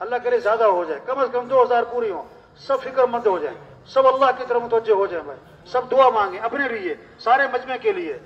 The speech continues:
दो हज़ार जमातें पूरी करने के लिए। और हिम्मत करें भी, नकद चिल्ला तीन चिल्ले भाई, नकद चिल्ला तीन चिल्ले भाई, और हिम्मत करें, जिसके दिल में आ रही है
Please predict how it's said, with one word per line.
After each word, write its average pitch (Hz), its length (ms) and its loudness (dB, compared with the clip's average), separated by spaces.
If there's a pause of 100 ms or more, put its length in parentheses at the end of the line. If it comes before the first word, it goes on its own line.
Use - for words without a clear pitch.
(240)
दो 254 140 4
हज़ार 247 220 4
जमातें 247 300 2
पूरी 240 200 -6
करने 226 280 -2
के 185 140 -6
लिए। 147 240 -10 (280)
और 262 160 2
हिम्मत 254 260 -2
करें 214 220 2
भी, 190 100 -8
नकद 262 320 2
चिल्ला 254 300 0
तीन 240 220 -6
चिल्ले 214 260 2
भाई, 170 200 -2 (420)
नकद 262 380 2
चिल्ला 254 260 2
तीन 247 240 -10
चिल्ले 214 280 0
भाई, 170 160 -4 (500)
और 269 180 4
हिम्मत 247 260 -2
करें, 196 200 0
जिसके 277 300 -4
दिल 277 180 -8
में 277 100 -2
आ 247 160 6
रही 233 160 4
है 202 200 -2